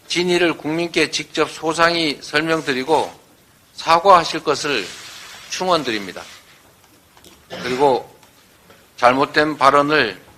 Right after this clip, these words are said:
철회하시기 바랍니다. 대통령이 중국의 반발을 부를 것이 뻔한 대만 해협 문제를 직접적으로 거론한 것도 납득하기 어려운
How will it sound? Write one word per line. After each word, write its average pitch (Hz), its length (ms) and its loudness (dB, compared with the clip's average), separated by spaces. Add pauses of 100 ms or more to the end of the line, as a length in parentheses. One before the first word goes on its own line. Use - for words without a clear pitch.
(200)
철회하시기 147 680 2
바랍니다. 95 420 0 (2250)
대통령이 180 720 2 (840)
중국의 208 520 2
반발을 160 520 6
부를 151 220 -4
것이 160 180 -6
뻔한 165 560 0 (640)
대만 165 340 6
해협 175 460 2
문제를 135 580 -2 (600)
직접적으로 165 1040 0
거론한 147 440 0
것도 127 500 -2 (460)
납득하기 175 640 2
어려운 139 540 0